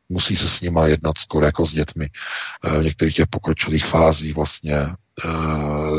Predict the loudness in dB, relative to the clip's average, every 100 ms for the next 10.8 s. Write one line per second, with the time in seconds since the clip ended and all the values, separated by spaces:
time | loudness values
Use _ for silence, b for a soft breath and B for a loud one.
0 | 0 -2 -6 -2 4 6 6 4 -2 -2
1 | -2 0 0 0 0 0 2 4 4 0
2 | _ B B B B B 0 0 4 4
3 | 4 2 _ -2 2 2 0 -2 -4 -2
4 | -2 -4 -4 -2 -2 -2 -8 -8 -6 -2
5 | -2 -2 0 2 4 4 2 0 -6 0
6 | 0 0 -6 -4 -4 -4 -6 -8 -10 -6
7 | -6 -6 -4 -4 -4 -6 -2 0 2 0
8 | -2 2 4 4 0 -2 2 4 2 2
9 | 2 2 2 2 2 0 -2 0 2 2
10 | 2 0 0 -12 -8 -6 0 0